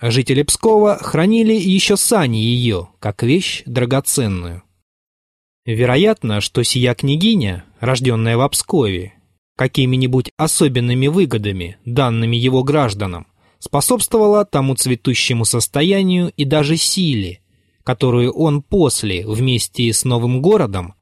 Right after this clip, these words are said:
славился в России, затмив соседственный древнейший Изборск – и сделавшись столицею области знаменитой.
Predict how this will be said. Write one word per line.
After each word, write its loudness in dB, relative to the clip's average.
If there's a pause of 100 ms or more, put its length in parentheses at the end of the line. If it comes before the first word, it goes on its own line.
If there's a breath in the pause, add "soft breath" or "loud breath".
(260)
славился 2
в 2
России, -2 (240)
затмив 0
соседственный 0
древнейший 0
Изборск – -2 (240)
и -2
сделавшись 0
столицею 0
области 0
знаменитой. -2